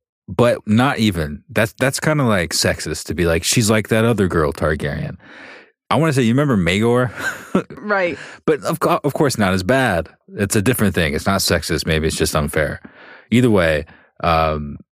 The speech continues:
Speaker 1: the way that she handles the problems that are coming her way is not like Jaehaerys and Alysanne. That's highlighted, especially at the end of the chapter. I mean, how can you steal a dragon if you're a Targaryen too? Just sort of takes the,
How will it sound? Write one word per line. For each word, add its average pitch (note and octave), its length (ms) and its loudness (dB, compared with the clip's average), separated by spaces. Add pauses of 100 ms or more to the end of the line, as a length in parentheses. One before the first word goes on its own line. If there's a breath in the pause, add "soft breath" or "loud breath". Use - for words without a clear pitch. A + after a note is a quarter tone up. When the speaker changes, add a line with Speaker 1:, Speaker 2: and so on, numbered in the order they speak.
(120)
Speaker 1:
the F2 720 0
way B2 240 2
that A2 140 0
she - 220 2
handles F2+ 640 2 (220)
the D#2 380 -6 (140)
problems E2+ 540 0
that D#2 120 0
are D2+ 80 -2
coming E2+ 300 0
her D#2+ 160 0
way D#2 320 -2 (540 loud breath)
is F2 560 2
not G2 280 4
like F2 340 -2
Jaehaerys E2+ 420 0
and E2 80 -2
Alysanne. D2 540 -4
That's - 340 0 (360 loud breath)
highlighted, F#2+ 720 -2
especially - 460 -2
at E2+ 60 -2
the F2 120 -2
end E2+ 100 0
of D#2+ 60 0
the D#2+ 60 2
chapter. D2+ 520 -4 (300 loud breath)
I E2+ 100 -4
mean, E2+ 240 2
how E2+ 140 0
can F2 160 0
you D#2 80 2
steal E2+ 340 2
a E2 40 0
dragon E2+ 520 2
if D#2 160 -6
you're F2 120 0
a - 20 -2
Targaryen D#2+ 520 -2
too? D#2+ 260 0
Just - 260 -4
sort G#2+ 160 2
of F2+ 80 0
takes - 240 0
the, - 80 -2